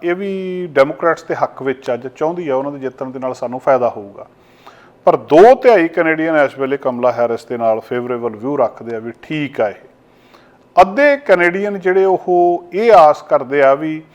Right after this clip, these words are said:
ਅਮਰੀਕਾ ਦੇ ਵਿੱਚ ਇਹਨਾਂ ਵੋਟਾਂ ਦੇ ਵਿੱਚ ਕਮਲਾ ਹੈਰਿਸ ਨੇ ਜਿੱਤ ਜਾਣਾ। ਅ, ਅੱਧੇ ਜਿਹੜੇ ਨੇ, half of Canadians, ਅੱਧਿਆਂ ਦਾ ਇਹ ਮੰਨਣਾ ਵੀ ਇਹਨੇ ਜਿੱਤ ਜਾਣਾ। ਅ, ਜਿਹੜੇ ਬਜ਼ੁਰਗ ਨੇ, ਖਾਸ ਕਰ ਕੈਨੇਡਾ ਦੇ ਵਿੱਚ 올ਡਰ ਕੈਨੇਡੀਅਨਸ ਨੇ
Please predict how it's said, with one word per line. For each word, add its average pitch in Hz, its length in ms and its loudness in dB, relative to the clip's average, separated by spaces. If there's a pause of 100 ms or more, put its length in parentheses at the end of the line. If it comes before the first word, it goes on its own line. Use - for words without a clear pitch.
(380)
ਅਮਰੀਕਾ 139 440 2
ਦੇ 147 140 -2
ਵਿੱਚ 139 280 -6
ਇਹਨਾਂ 151 220 0
ਵੋਟਾਂ 127 340 -4
ਦੇ 127 80 -8
ਵਿੱਚ 127 160 -12
ਕਮਲਾ 123 360 -4
ਹੈਰਿਸ 110 380 -8
ਨੇ 165 60 -10
ਜਿੱਤ 127 300 -10
ਜਾਣਾ। 92 260 -16
ਅ, - 960 -18 (120)
ਅੱਧੇ 156 260 0
ਜਿਹੜੇ 110 240 -8
ਨੇ, 107 240 -16
half 147 500 4
of - 180 -12
Canadians, 113 440 -10 (560)
ਅੱਧਿਆਂ 196 320 4
ਦਾ 175 120 6
ਇਹ 151 120 0
ਮੰਨਣਾ 139 400 2
ਵੀ 139 140 -2
ਇਹਨੇ 131 160 -2
ਜਿੱਤ 120 300 -8
ਜਾਣਾ। 151 300 2 (720)
ਅ, 151 40 4 (220)
ਜਿਹੜੇ 170 400 0
ਬਜ਼ੁਰਗ 139 600 -2
ਨੇ, 196 180 -2
ਖਾਸ 135 320 2
ਕਰ 139 120 -6
ਕੈਨੇਡਾ 131 380 0
ਦੇ 131 120 -4
ਵਿੱਚ 131 220 -8
올ਡਰ 170 300 -2
ਕੈਨੇਡੀਅਨਸ 123 640 -4
ਨੇ 101 160 -16